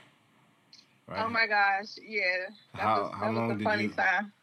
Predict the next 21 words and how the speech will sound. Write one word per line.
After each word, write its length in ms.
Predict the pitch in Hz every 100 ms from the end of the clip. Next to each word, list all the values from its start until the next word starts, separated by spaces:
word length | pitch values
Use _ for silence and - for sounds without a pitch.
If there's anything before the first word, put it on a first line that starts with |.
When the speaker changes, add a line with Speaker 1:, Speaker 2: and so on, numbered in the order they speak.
| _ _
Speaker 1:
how 160 | 101
long 260 | 107 113 110
did 140 | 107
you, 420 | 101 104 101 101 90
um, 320 | 95 92 85
take 180 | - 101
classes 440 | 95 101 95 98 87
in, 340 | 90 87 78
in 120 | 85
film 400 | 85 98 92 90
and, 280 | 87 87 80 82
and 80 |
video 240 | 82 90 85
production? 560 | 90 87 92 - 80 82 _ _ _ _ _ _ _ _ _ _ _ -
Speaker 2:
Where? 480 | 220 233 202 180
In 140 | 180 208
Miami? 460 | 202 208 220 277
Speaker 1:
In 80 | -
Miami, 340 | 302 277 180 -
yeah. 140 | 214
Speaker 2:
Or, 180 | 202 202